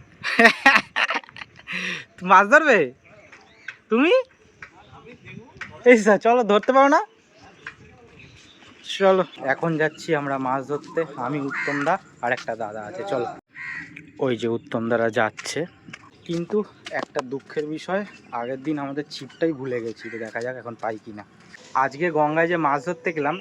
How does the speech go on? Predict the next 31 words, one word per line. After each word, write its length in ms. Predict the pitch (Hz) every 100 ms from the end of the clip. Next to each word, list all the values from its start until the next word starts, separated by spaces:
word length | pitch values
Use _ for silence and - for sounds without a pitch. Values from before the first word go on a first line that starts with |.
| -
একটা 340 | 131 - 170
মাছও 380 | 156 135 139 175
পাইনি, 300 | 151 131 120 127
তো 80 |
তোমাদের 340 | 120 131 135 139
কি 180 | - 135
দেখাবো, 520 | 127 127 143 143 226 - - - -
মানে 120 | 170
মাছ 360 | 185 165 214 -
খেলোই 400 | - 170 202 208
না, 200 | 147 101 _ - - 127
কতক্ষণ 420 | 123 165 - 185
ফেলছিলাম, 480 | - 165 170 190 160
রোদের 200 | 156 165
মধ্যে 200 | 165 170
বসেছিলাম, 400 | 165 160 185 190
একবার 440 | 143 135 156 175
একটা 240 | 165 -
মাছ 240 | 165 156 156
একটু 160 | -
ঠোকর 280 | - 151 160
দিয়েছিল, 400 | 147 170 156 170
উঠিনি, 440 | 175 139 151 175 233 _ - - -
খাইনি। 460 | - 123 151 180 131
উত্তম 400 | 120 120 151 156
দা 60 |
একটু 200 | 151 -
আগে 160 | 143 151
চলে 240 | 151 147
গেছিলো 260 | 151 147 156
বাড়ি, 240 | 147 165